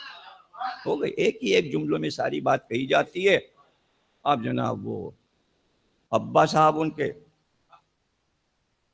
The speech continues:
वो पानी सामने आए तो कहें कि सांप नजर आता है,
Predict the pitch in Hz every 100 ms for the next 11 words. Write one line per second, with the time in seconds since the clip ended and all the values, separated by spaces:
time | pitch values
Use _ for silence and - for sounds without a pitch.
0 | _ 98 110 - 120 123 135 160 151 143
1 | 139 143 156 151 151 165 147 127 123 113
2 | 117 113 113 - 120 127 131 127 120 117
3 | 113 - - 807 -